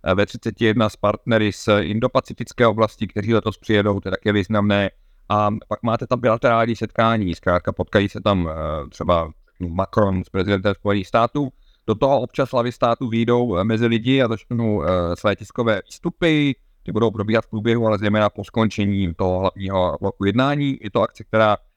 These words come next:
je ve své podstatě dvoudenní a vyžaduje obrovská bezpečnostní opatření, a to nejenom po stránce nějaké policejní ochrany toho samotného místa, ale i po stránce třeba zvýšení vzdušné ochrany,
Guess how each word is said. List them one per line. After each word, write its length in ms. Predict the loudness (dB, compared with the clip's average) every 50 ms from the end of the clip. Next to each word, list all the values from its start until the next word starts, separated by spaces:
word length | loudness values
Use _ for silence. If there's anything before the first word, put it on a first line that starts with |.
| _ _ -6
je 100 | -2 -2
ve 80 | -2
své 180 | 0 0 -2 -2
podstatě 400 | -2 -4 -8 -8 -10 -8 -8 -8
dvoudenní 600 | -6 -6 -2 0 0 2 2 2 0 0 -2 -6 -8
a 60 | -4
vyžaduje 300 | -2 0 0 2 0 0
obrovská 480 | -2 0 -2 -2 -2 -2 0 0 0 0
bezpečnostní 640 | 0 -4 -8 -10 -12 -10 -10 -12 -12 _ -2 -2 0
opatření, 500 | 0 0 -4 -2 -2 0 0 2 0 0
a 60 | -2
to 120 | -2 0
nejenom 340 | 0 0 0 0 -2 -2 -6 -10 -18 _ _ _ _ _
po 100 | -14 -12
stránce 380 | -2 0 2 2 2 0 -2 -2
nějaké 300 | -2 -2 0 0 -2 -2
policejní 480 | 0 0 -2 0 0 0 0 2 2
ochrany 360 | 0 0 0 0 2 2 2 0
toho 180 | 0 -2 -2
samotného 420 | -2 -4 -4 -4 -2 -2 -2 -2 -2
místa, 300 | -4 -6 -4 0 2 2
ale 140 | 4 2
i 40 | 0
po 120 | -2 -6 -10
stránce 320 | -4 -2 -2 -2 -2 -4
třeba 200 | -8 -4 -4 -4 -4
zvýšení 320 | -4 -14 -10 -8 -6 -6
vzdušné 420 | -6 -6 -8 -12 -6 0 0 0 0
ochrany, 400 | 0 _ -4 -2 -2 -2 -2